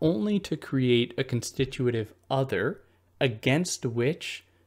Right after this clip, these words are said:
to proffer up the qualities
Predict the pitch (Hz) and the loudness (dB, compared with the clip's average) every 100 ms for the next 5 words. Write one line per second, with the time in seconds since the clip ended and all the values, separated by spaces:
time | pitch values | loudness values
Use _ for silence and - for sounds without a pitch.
0 | - 131 131 - 139 135 147 151 127 - | -6 -4 -4 -4 0 0 0 -2 -2 -2
1 | - 117 - - - - _ _ _ _ | -4 -2 -4 -6 -6 -6 _ _ _ _
2 | _ _ - 131 - 139 143 143 123 117 | _ _ -10 -10 2 4 4 4 0 -2
3 | 113 | -6